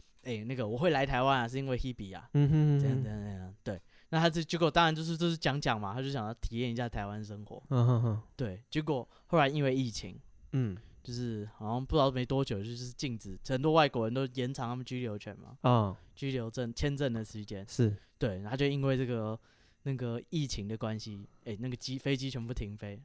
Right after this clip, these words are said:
Speaker 2: 哦，他就没有办法回去墨西哥。
Speaker 1: 对，他就在台湾本来只是待半年，已经待了一年多了。<laughs> 到现在应该有一年多了吧。
Speaker 2: 嗯哼哼。
Speaker 1: 就是他说因为这样子，他说他就是关在台湾，那他就更多机会接触学生。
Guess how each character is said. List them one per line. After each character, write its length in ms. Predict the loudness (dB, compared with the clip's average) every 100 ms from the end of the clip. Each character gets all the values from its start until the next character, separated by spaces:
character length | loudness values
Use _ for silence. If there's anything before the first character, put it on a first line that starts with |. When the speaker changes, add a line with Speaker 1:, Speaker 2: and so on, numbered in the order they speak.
| 2
Speaker 2:
哦， 220 | 4 6
他 80 | 4
就 140 | 4
没 140 | 6 4
有 100 | 6
办 120 | 6
法 80 | 4
回 180 | 2 0
去 240 | 0 4
墨 180 | 6 6
西 160 | 4 -2
哥。 140 | -2
Speaker 1:
对， 60 | 0
他 80 | 2
就 80 | 4
在 100 | 4
台 140 | 6
湾 140 | 4
本 160 | 6 2
来 100 | 2
只 140 | -4
是 60 | -4
待 200 | 4 6
半 200 | 8 6
年， 200 | 4 -2
已 60 | -2
经 160 | -4 -2
待 160 | 0
了 60 | 0
一 100 | -2
年 180 | -4 -4
多 200 | -6 -6
了。 80 | 2 8 10 12 12 12
<laughs> 600 | 12 12 10 6 2 4
到 140 | 8 10
现 120 | 8
在 120 | 2
应 80 | 2
该 100 | 4
有 100 | 4
一 80 | 2
年 180 | -2 -4
多 220 | -2 -2
了 140 | 0
吧。 0 |
Speaker 2:
嗯 160 | 4 6
哼 180 | 6 4
哼。 180 | 2 -2 -10 2
Speaker 1:
就 80 |
是 260 | 12 12 12
他 80 | 4
说 120 | 0 2
因 160 | 4
为 100 | 6
这 100 | 6
样 140 | 4 4
子， 240 | -4 -12 -16 -20 -20 -20 _ 2
他 140 | 4
说 120 | 6
他 140 | 6 4
就 80 | 0
是 160 | -4
关 160 | 0 0
在 60 | 0
台 200 | -4 -4
湾， 220 | -6 -10
那 120 | -8 -4
他 120 | -2
就 100 | -4
更 160 | 0 0
多 160 | 2 -2
机 140 | -2
会 80 | -4
接 140 | -4
触 100 | -6
学 120 | -6
生。 180 | -12 -14